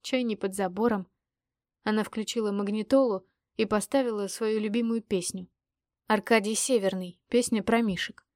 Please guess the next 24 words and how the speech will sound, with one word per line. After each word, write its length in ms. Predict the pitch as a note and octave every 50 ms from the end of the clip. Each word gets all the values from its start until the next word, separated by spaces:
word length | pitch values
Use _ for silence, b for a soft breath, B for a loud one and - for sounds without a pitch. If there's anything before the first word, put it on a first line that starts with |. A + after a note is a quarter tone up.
| _ _ _ _ _ _
Герой 400 | G#3+ A3 A3+ A#3+ C#4+ D#4+ D4+ A#3+
известного 500 | F#3 G#3+ A#3 B3+ A#3+ - A3+ G3+ G3+ G3
фильма 380 | - - C4+ C4 A#3 G3+ G3
пел 200 | - G#3+ G3 G3
песню 360 | F#3+ - G3+ F#3+ - G#3+ G3+
про 180 | - G#3 G3+ G3+
зайцев, 480 | F#3+ B3 C#4 C#4+ - - - F#3 - _ _ _ _
а 140 | - G3 F#3+
Саша 360 | - - B3+ B3 - - F#3+
в 40 | -
хорошей 400 | - G#3 G3+ G3 G3 - - F#3
компании, 640 | - G3 F#3+ F#3+ - C4 C4+ C4+ A#3 G3 F#3+ - _ _ _ _
когда 300 | - A3 G#3 F#3+ G3 F#3
водки 320 | F#3+ G3 F#3+ - - G#3
выпьет, 400 | F#3+ F#3+ G3 - - F#3+ F#3 - _ _ _ _ _ _ _
запевает 560 | - G#3+ G#3+ G#3+ B3 B3 C4 D#4 C#4+ A#3 -
песню 300 | - A#3 A#3 - - G3+
про 180 | F3+ F#3+ F#3 F#3
мишек. 380 | F#3 F#3 F3 - - - - _ _ _ _
Душевно, 680 | - G#3 F#3+ G3+ G3 - - B3 B3 B3+ A3 G3+ F#3 F3+
с 120 | - -
надрывом 540 | A3 G3+ F#3+ F#3 G3 G#3+ A#3+ A#3 G3+ F#3 F3 - -
и 140 | F#3 F3+
громко. 520 | F3 - G3 F#3+ F#3 F3+ F3+ - F#3+ F3+